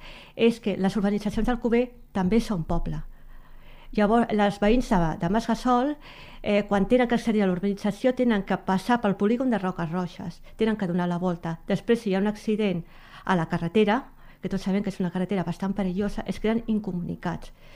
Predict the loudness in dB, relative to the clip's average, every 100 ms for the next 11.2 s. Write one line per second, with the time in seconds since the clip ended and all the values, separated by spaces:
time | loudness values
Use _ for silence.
0 | -18 -4 0 4 6 6 4 2 2 2
1 | 2 2 0 2 2 0 0 0 0 0
2 | 0 0 0 -2 -2 -6 -16 -20 -20 -20
3 | -20 -6 0 2 2 0 0 0 0 0
4 | 0 0 0 -2 -6 -8 -4 -2 -2 -4
5 | -6 -10 -14 -20 -20 -20 -4 0 2 4
6 | 4 2 0 -6 -12 -2 2 4 4 2
7 | -2 -12 -20 -20 -20 -20 -14 -4 -2 0
8 | -2 -4 -2 0 0 0 -2 -2 -2 0
9 | 0 0 0 0 -2 -6 -14 -20 -20 -4
10 | 0 2 4 4 4 2 2 4 4 4
11 | 2